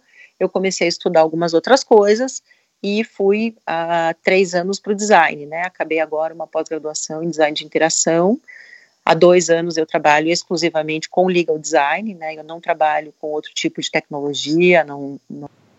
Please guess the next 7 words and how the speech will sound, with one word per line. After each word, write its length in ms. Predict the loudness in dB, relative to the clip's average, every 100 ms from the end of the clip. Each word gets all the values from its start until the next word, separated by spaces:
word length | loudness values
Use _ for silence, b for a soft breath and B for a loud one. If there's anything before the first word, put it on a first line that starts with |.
| _
não 240 | -14 -12 -6
trabalho 560 | -2 4 4 4 2 -2
com 80 | 0
outro 440 | 2 0 -2 -8
tipo 380 | -4 -4 -2 -2
de 80 | 2
matéria, 640 | 2 4 4 6 4 2